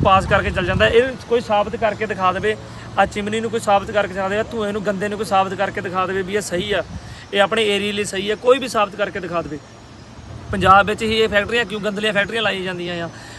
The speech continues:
ਹੋਰ ਕਿਸੇ ਸੂਬੇ ਵਿੱਚ ਇਹ ਫੈਕਟਰੀ ਲੱਗਦੀ ਨਹੀਂ ਹੈ। ਗੁਜਰਾਤ ਵਿੱਚ ਜਿੰਨੀਆਂ ਵੀ ਗੰਦੀਆਂ ਫੈਕਟਰੀਆਂ ਉਹ ਸਾਰੀਆਂ ਕੱਢ ਕੇ ਪੰਜਾਬ ਵਿੱਚ ਲਾਈਆਂ ਗਈਆਂ। ਕਾਗਜ਼ਾਂ 'ਚ ਸ਼ੋਅ ਕਰ ਦਿੰਦੇ ਆ ਵੀ ਅਸੀਂ ਫੈਕਟਰੀਆਂ ਪਹਿਲੇ ਲਾਈਆਂ, ਪਹਾੜਾਂ 'ਚ ਫੈਕਟਰੀਆਂ ਲਾਈਆਂ ਨੇ, ਪਰ ਇਹ ਫੈਕਟਰੀਆਂ ਪਿੰਡ ਆਲੇ ਦੁਆਲੇ ਦੇ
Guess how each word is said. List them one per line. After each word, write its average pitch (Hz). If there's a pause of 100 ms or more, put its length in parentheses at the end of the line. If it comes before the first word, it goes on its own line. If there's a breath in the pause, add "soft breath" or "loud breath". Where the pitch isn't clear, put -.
(140 loud breath)
ਹੋਰ 240
ਕਿਸੇ 240
ਸੂਬੇ 220
ਵਿੱਚ 220
ਇਹ 233
ਫੈਕਟਰੀ 220
ਲੱਗਦੀ 190
ਨਹੀਂ 185
ਹੈ। 185
ਗੁਜਰਾਤ 196
ਵਿੱਚ 208
ਜਿੰਨੀਆਂ 202
ਵੀ 202
ਗੰਦੀਆਂ 190
ਫੈਕਟਰੀਆਂ 190
ਉਹ 202
ਸਾਰੀਆਂ 202
ਕੱਢ 196
ਕੇ 214
ਪੰਜਾਬ 180
ਵਿੱਚ 170
ਲਾਈਆਂ 170
ਗਈਆਂ। 160 (320 loud breath)
ਕਾਗਜ਼ਾਂ 208
'ਚ 240
ਸ਼ੋਅ 220
ਕਰ 220
ਦਿੰਦੇ 208
ਆ 202
ਵੀ 208
ਅਸੀਂ 202
ਫੈਕਟਰੀਆਂ 196
ਪਹਿਲੇ 185
ਲਾਈਆਂ, 214
ਪਹਾੜਾਂ 208
'ਚ 175
ਫੈਕਟਰੀਆਂ 170
ਲਾਈਆਂ 160
ਨੇ, 151 (420 loud breath)
ਪਰ 190
ਇਹ 196
ਫੈਕਟਰੀਆਂ 190
ਪਿੰਡ 202
ਆਲੇ 190
ਦੁਆਲੇ 190
ਦੇ -